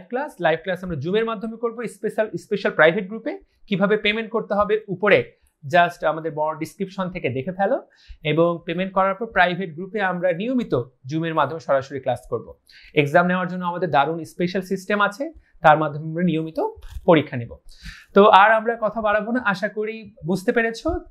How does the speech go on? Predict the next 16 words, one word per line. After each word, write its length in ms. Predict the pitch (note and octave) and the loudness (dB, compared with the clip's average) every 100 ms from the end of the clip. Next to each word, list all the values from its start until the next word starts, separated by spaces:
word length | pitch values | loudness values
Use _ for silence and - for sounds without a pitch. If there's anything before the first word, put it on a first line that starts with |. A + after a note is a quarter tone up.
| _ - | _ 4
কারো 220 | F#3+ G3 | 6 6
যদি 160 | G3 | 2
মনে 180 | G3+ G3+ G3 - _ | -2 -4 -8 -18 _
প্রশ্ন 260 | A3 G#3 A3 | 0 0 -2
থাকে 220 | G#3+ G3 | -2 0
যে, 80 | F3+ | 2
"ভাইয়া, 220 | F3+ F#3 | 2 2
ক্লাসগুলো 540 | - F#3 F#3 F3 F#3+ | 2 2 2 2 2
কেমন 260 | F#3 D3+ F3+ | 4 4 2
হয়?" 200 | G3 C4 - _ - | -2 -2 -6 _ -6
আমাদের 260 | D#3+ E3 E3+ E3 | -2 0 -2 -2
এই 360 | F3 E3 F3+ - D3+ D#3+ - | -4 -4 -8 -14 -6 -6 -2
ডিএমসি 320 | D#3+ E3+ F#3+ | -2 -2 -4
ড্রিমার্সের 320 | F3 E3+ F#3+ | -4 -4 -4
Facebook 320 | F3 D#3+ D#3+ E3 | -4 -4 -4 2
পেজে 480 | C4 B3 D#3+ D3+ | 4 6 2 0